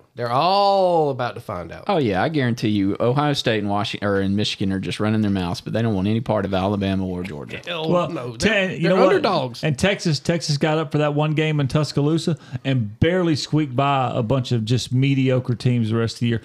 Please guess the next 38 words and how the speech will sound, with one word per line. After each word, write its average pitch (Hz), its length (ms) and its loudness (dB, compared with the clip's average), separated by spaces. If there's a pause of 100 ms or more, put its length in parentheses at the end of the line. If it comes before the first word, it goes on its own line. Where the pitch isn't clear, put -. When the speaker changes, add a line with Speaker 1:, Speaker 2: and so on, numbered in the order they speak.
(160)
Speaker 3:
Imagine 196 460 0
if 151 100 -2
they 165 160 2
got 160 140 2
up 160 100 -2
for 160 80 -4
that 156 140 0
game 151 220 0
in 135 80 0
Tuscaloosa 143 580 0
and 127 240 0
then 170 160 2
had 156 220 2
to 131 40 -2
play 139 240 2
the 127 100 2
rest 131 260 0
of - 20 -12
the 123 120 0
S 117 200 -2
E 113 80 0
C. 110 260 -4 (560)
Speaker 1:
Yeah. 285 200 -4 (200)
And, 151 200 -2
and 180 120 -8
now, 143 300 0 (160)
now 127 220 -2
look, 127 300 -4 (440)
just 123 280 -6
Speaker 3:
Arkansas 180 600 2
would 151 180 2
have 139 80 2
won 151 160 2
the 135 80 2
Big 127 240 0
Ten 139 260 2
West. 127 440 0 (920)
Speaker 1:
Yeah. 202 160 -10